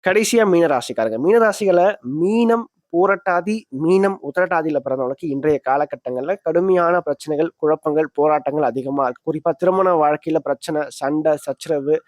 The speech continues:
பிரிவுகள் சார்ந்த விஷயங்கள் சிலருக்கும் இருக்கும். சரிங்களா? முடிஞ்ச அளவுக்கு பாத்தீங்கன்னா, எந்த ஒரு நிலையிலும் மனதை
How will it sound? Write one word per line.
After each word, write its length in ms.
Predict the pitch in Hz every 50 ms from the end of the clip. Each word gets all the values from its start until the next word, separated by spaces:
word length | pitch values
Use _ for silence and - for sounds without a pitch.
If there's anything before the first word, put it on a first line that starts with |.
| _ _ _ _ _ _ _ _ -
பிரிவுகள் 460 | 196 196 214 214 196 185 190 175 -
சார்ந்த 300 | - 165 156 156 151 156
விஷயங்கள் 360 | 147 135 - 156 151 170 170
சிலருக்கும் 420 | - 156 147 135 139 - 165 156 135
இருக்கும். 320 | 123 135 135 - - - _
சரிங்களா? 360 | - - - 110 - 113 120 123
முடிஞ்ச 300 | 131 151 170 196 214 202
அளவுக்கு 320 | 208 196 190 202 202 202 240
பாத்தீங்கன்னா, 400 | 196 180 160 170 156 151 165 180 175 135 131
எந்த 300 | 143 147 165 190 202 214 214 202
ஒரு 140 | 190 175
நிலையிலும் 400 | 165 156 160 160 156 170 196 202 - _ _ 123
மனதை 420 | 123 127 151 180 214 208 214 214